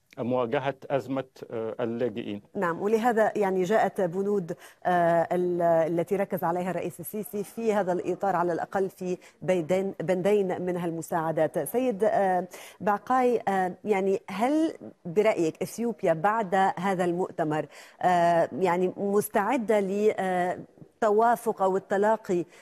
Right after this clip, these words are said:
Speaker 2: مع، آه، ما جاء في البيان، أم أنها ستظل، آه، ي-، كما يراها البعض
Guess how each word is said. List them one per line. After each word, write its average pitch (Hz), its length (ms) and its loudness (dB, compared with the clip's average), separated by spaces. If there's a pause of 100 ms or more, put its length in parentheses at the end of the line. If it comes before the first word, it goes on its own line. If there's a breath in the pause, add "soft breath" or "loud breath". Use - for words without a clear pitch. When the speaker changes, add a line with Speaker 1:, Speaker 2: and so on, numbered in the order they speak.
(120 loud breath)
Speaker 2:
مع، 202 440 0
آه، 180 260 2
ما 185 160 -2
جاء 185 300 2
في - 140 -6
البيان، 190 640 0
أم 202 220 -4
أنها 202 340 -2
ستظل، 214 960 -2 (320 loud breath)
آه، 185 240 4
ي-، 190 240 2
كما 233 280 0
يراها 202 320 2
البعض 170 460 2